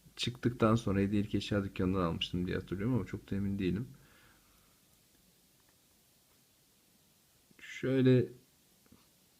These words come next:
bir şeyler yazıyor. Partama vesaire. Bir Bizanslı'nın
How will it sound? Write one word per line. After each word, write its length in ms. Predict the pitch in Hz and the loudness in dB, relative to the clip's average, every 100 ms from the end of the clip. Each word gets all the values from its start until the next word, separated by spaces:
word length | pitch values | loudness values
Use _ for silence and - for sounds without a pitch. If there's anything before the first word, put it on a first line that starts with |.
| _ _ - | _ _ -8
bir 40 | |
şeyler 420 | - 82 98 95 | -4 -2 0 0
yazıyor. 420 | 90 95 90 101 | -2 -2 -2 -2
Partama 640 | - - - - 90 95 98 | 0 -2 -4 -8 -6 -4 -4
vesaire. 680 | 90 - 92 - 87 113 123 - _ _ _ _ _ _ | -6 -8 -12 -8 -2 -2 -2 -6 _ _ _ _ _ _
Bir 360 | 98 95 85 113 | -4 -2 -4 -4
Bizanslı'nın 720 | 104 98 90 - 92 90 90 | 0 2 2 0 -2 0 0